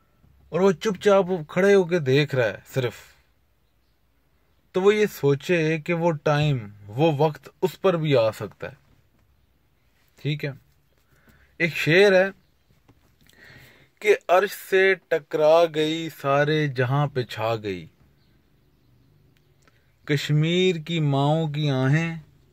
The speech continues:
ساری دنیا کو کھا گئیں، تحیل میں اچانک ایک تصویر بن رہی ہے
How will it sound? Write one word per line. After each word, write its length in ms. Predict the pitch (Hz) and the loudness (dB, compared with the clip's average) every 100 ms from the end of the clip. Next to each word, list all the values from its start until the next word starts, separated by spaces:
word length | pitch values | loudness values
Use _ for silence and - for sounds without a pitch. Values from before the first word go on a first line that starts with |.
| _ _ - - | _ _ -20 2
ساری 440 | 156 160 175 185 156 131 | 4 4 2 -2 -2 2
دنیا 460 | 151 170 185 185 160 | 2 4 2 2 0
کو 300 | 156 165 170 143 | 2 2 2 -2
کھا 360 | - 131 143 147 | -2 4 4 4
گئیں، 360 | 123 107 92 - - _ _ _ - - _ _ _ _ _ _ _ - - _ _ _ _ _ | 0 -6 -10 -16 -20 _ _ _ -20 -20 _ _ _ _ _ _ _ -20 -20 _ _ _ _ _
تحیل 640 | - 170 139 143 202 214 | 4 6 6 4 2 2
میں 200 | 208 196 196 | 2 2 2
اچانک 680 | 156 151 170 170 180 180 156 | 0 0 2 2 2 0 -2
ایک 180 | - 147 - | -8 -10 -6
تصویر 600 | 156 - 135 151 185 160 | -6 -6 -4 0 0 0
بن 240 | 143 147 | 0 0
رہی 460 | 139 127 120 120 107 | 0 0 -2 -4 -8
ہے 180 | 104 | -10